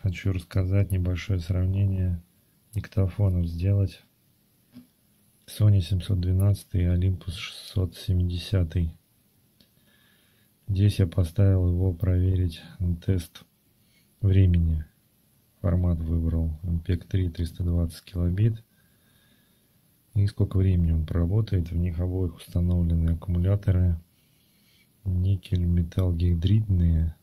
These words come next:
восемьсот миллиампер. И по времени, по качеству они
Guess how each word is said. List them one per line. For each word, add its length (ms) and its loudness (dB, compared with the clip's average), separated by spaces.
восемьсот 800 -2
миллиампер. 800 -2
И 80 2
по 220 4
времени, 340 6
по 180 -2
качеству 520 -2
они 500 0